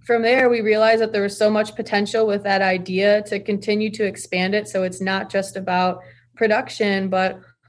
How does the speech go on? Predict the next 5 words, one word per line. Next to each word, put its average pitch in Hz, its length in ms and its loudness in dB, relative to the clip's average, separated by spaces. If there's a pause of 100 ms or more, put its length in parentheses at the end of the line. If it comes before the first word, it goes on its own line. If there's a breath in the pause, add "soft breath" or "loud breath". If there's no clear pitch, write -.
(120)
also 208 400 2
about, 190 460 0
you 196 80 -2
know, 196 200 -4
entrepreneurship 214 1000 -6